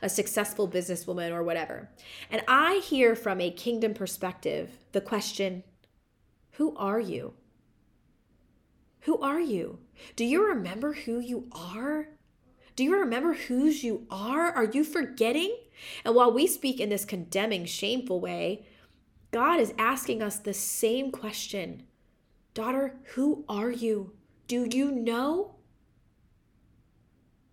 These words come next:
What value do I have to offer? Who's gonna listen to me?" That's one of the, a thing that comes up. It's come up for me. It's, it's come up for so many of us. Who, who even, who, who's gonna listen?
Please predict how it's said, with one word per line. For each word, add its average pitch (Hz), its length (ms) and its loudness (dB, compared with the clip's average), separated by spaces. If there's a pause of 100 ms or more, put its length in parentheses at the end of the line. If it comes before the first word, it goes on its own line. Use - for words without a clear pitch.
(460)
What 226 380 0
value 226 320 6
do 226 140 6
I 202 160 2
have 226 240 -2
to 180 100 -4
offer? 165 360 -6
Who's 320 280 0
gonna 381 160 2
listen 214 400 2
to 226 140 -2
me?" 185 200 -2
That's 185 220 -4
one 233 320 2
of 190 120 -4
the, 185 280 0
a 190 60 -2
thing 202 180 -2
that 190 120 -4
comes 190 260 -4
up. 180 120 -6
It's 240 120 -4
come 247 180 -4
up 254 160 -4
for 254 80 2
me. 226 420 -2 (240)
It's, 214 280 -4
it's 214 180 0
come 254 220 -2
up 254 160 -2
for 233 120 2
so 240 360 4
many 233 260 2
of 247 80 0
us. 185 240 -8 (440)
Who, 311 340 2
who 302 240 4
even, 247 320 2 (140)
who, 302 320 2
who's 269 200 -4
gonna 269 160 0
listen? 170 520 -4